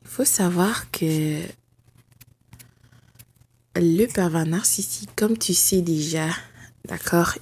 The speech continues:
il veut satisfaire son ça.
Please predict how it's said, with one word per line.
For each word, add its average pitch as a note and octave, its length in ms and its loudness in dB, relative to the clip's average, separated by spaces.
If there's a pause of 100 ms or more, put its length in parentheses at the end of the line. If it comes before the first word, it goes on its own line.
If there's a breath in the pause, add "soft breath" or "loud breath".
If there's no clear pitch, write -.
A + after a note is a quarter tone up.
il F3+ 240 6
veut G3+ 340 4 (680 loud breath)
satisfaire - 880 2
son - 260 0
ça. - 240 -2